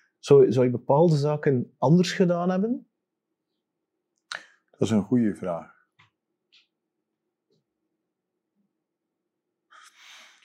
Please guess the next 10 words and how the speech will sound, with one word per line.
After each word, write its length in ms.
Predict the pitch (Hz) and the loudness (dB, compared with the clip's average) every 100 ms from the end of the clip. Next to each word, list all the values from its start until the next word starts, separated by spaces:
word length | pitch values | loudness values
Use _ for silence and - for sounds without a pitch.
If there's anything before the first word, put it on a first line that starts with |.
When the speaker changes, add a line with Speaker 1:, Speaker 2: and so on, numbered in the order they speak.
| _ | _
Speaker 2:
Nee, 460 | - 131 135 85 76 - _ _ _ _ | 0 4 4 2 -4 -20 _ _ _ _
want 200 | 117 107 | -4 0
anders 580 | 123 127 - - - _ _ _ _ | 2 2 2 2 0 _ _ _ _
hadden 240 | - 104 107 | 0 4 4
wij 100 | 104 | 2
dit 180 | 95 | -4
gesprek 420 | - - 131 120 - | -8 -6 0 0 -2
nu 100 | 85 | -8
niet. 280 | 78 - _ _ _ _ _ _ _ _ _ _ _ _ _ _ _ _ | -8 -16 _ _ _ _ _ _ _ _ _ _ _ _ _ _ _ _
Speaker 1:
Eh, 720 | - 202 196 202 202 202 196 | -4 0 0 -2 -4 -6 -8